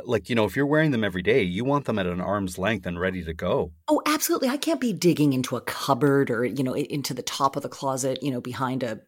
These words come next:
Speaker 2: box or something, trying to find, you
Speaker 1: No.
Speaker 2: know, my, my festive shirts.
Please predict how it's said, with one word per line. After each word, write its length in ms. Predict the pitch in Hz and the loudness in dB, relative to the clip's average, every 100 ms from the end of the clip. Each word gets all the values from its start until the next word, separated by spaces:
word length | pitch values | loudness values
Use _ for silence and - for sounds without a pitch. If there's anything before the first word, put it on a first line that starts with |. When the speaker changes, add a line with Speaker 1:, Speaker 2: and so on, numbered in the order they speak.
| - | -8
Speaker 2:
box 500 | 156 135 135 - - | -2 0 0 -2 -2
or 40 | |
something, 300 | 139 127 127 | -2 -4 -6
trying 220 | 123 135 | -4 -4
to 60 | 135 | -2
find, 320 | - 131 156 | -2 0 2
you 60 | 160 | 2
Speaker 1:
No. 60 | 90 | 0
Speaker 2:
know, 80 | 123 | -4
my, 260 | 110 80 - - - - | -6 -10 -12 -20 -20 -12
my 100 | - | -8
festive 420 | 127 - 127 - 139 | -6 -4 -4 -4 -4
shirts. 640 | - 220 285 - - - | -2 0 -2 -2 -4 -4